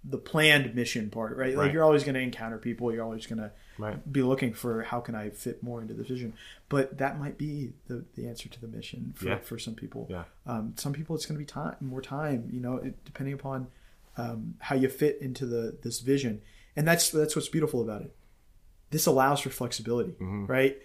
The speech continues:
Speaker 1: You can, you can say, "Okay, well, this is not really necessary anymore." That doesn't mean that you're not part of the,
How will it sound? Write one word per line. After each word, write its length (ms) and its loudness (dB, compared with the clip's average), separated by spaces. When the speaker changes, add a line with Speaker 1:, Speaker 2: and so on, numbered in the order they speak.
Speaker 1:
You 120 -4
can, 300 0
you 60 -4
can 100 0
say, 180 2
"Okay, 320 4
well, 260 6
this 280 0
is 80 -4
not 120 0
really 160 2
necessary 400 -2
anymore." 240 -2
That 140 4
doesn't 180 4
mean 200 8
that 100 0
you're 140 4
not 320 0
part 220 2
of 80 2
the, 380 2